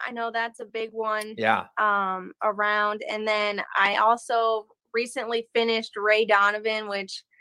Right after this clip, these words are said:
Speaker 1: I think the show ended last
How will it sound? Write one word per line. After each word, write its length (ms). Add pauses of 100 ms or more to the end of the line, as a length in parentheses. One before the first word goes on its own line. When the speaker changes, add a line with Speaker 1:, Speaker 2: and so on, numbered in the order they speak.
(380)
Speaker 1:
I 120
think 320 (100)
the 100
show 460
ended 560 (300)
last 760